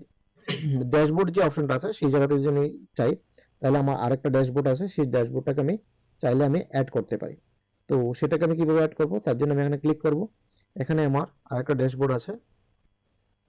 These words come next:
এই যে এবিডি নামে একটা ড্যাশবোর্ড আছে, সেটাকে আমি অ্যাড করতে পারি।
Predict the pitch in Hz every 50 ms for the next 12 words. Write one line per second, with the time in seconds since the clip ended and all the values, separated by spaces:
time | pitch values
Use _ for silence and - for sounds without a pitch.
0 | _ _ _ _ _ _ 147 139 113 - - - _ _ _ _ _ _ _ _
1 | _ - - 143 139 127 151 208 269 214 156 127 131 131 120 113 117 160 220 -
2 | _ _ _ _ 143 139 127 120 113 110 117 131 131 135 139 - 220 190 - 143
3 | 139 131 131 143 135 147 196 262 - _ _ _ _ _ - - - - 143 120
4 | - - 107 - - 123